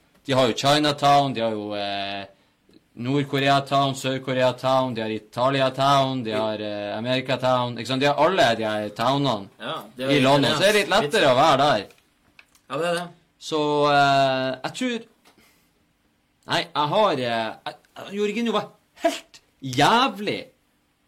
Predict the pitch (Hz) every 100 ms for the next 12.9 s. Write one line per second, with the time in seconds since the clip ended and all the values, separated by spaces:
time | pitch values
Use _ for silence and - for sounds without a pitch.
0 | _ _ _ 165 143 135 131 110 104 117
1 | 120 131 113 104 104 - 113 95 - _
2 | _ _ - 196 247 - - 151 160 165
3 | 247 - - 131 95 120 135 117 101 -
4 | _ _ _ - 156 170 175 175 160 139
5 | 165 160 117 143 120 117 135 135 135 180
6 | 190 110 98 - _ _ _ 120 127 143
7 | 120 139 139 120 113 123 110 135 120 127
8 | 123 110 127 110 104 110 107 101 107 101
9 | 107 101 - 120 113 113 110 107 101 -
10 | 131 156 180 147 220 226 214 196 190 151
11 | 175 160 202 208 208 175 117 123 113 107
12 | - _ _ - 180 170 196 - 131